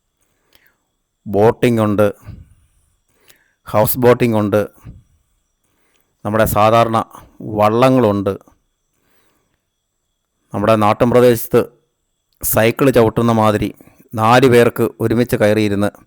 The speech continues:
ചവിട്ടിപ്പോകാവുന്ന സൈസുണ്ട്. രണ്ട് പേർക്ക് ജോഡിയാട്ട് ചവിട്ടി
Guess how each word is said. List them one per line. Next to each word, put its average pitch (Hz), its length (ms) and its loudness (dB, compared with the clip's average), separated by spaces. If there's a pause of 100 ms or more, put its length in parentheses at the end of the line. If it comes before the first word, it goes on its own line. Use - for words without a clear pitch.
(920)
ചവിട്ടിപ്പോകാവുന്ന 107 760 2 (100)
സൈസുണ്ട്. 101 440 -2 (1300)
രണ്ട് 127 400 2
പേർക്ക് 123 340 4 (880)
ജോഡിയാട്ട് 123 600 2 (1500)
ചവിട്ടി 113 280 0